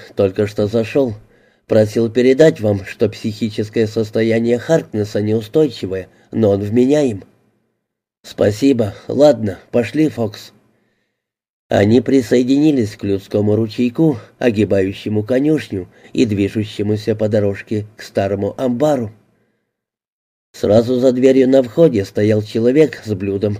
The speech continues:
для сбора пожертвований. Выудив из карманов мелочь, Алин спросил, нельзя ли ему кратко побеседовать с мистером Харкнессом,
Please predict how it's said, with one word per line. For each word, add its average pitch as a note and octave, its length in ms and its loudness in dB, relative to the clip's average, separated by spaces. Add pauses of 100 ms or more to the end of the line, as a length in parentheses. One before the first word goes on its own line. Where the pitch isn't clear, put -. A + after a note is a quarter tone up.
для A2+ 260 0
сбора G#2 340 -2
пожертвований. A2 920 -4 (880)
Выудив A2+ 640 4
из A#2+ 200 -4
карманов B2 560 0
мелочь, D3 520 2 (440)
Алин A2 340 2
спросил, C3 580 2 (120)
нельзя G2+ 420 -2
ли G#2 140 2
ему A2+ 180 0
кратко D3+ 400 -2
побеседовать G#2 720 -4
с - 180 -20
мистером A#2 460 -4
Харкнессом, G#2+ 720 -4